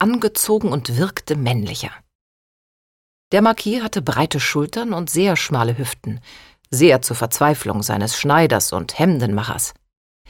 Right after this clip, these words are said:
Es war nicht Mode, Muskeln zu haben, aber der Marquis war der beste Boxer seines Herrenclubs in der Bond Street.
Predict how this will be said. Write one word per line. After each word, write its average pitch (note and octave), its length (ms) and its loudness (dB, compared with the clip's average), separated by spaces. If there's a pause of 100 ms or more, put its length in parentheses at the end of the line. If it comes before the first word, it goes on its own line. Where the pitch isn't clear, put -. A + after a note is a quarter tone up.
(420)
Es - 140 0
war A3+ 80 4
nicht C4 220 2
Mode, D#3+ 460 4
Muskeln C3 640 0
zu D3 180 -2
haben, C#3+ 360 2 (380)
aber F3 420 4
der E3 120 2
Marquis D#3+ 520 -2
war G3+ 120 0
der F#3+ 120 2
beste G3 400 -2
Boxer D3 500 0
seines B2+ 480 0
Herrenclubs A#2+ 800 -4
in G#2 120 -2
der G2 140 -2
Bond C#3 260 2
Street. - 460 -8